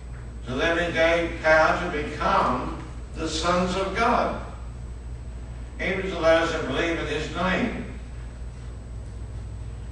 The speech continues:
In verse fourteen it says,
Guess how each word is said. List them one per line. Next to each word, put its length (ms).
In 180
verse 380
fourteen 580
it 140
says, 640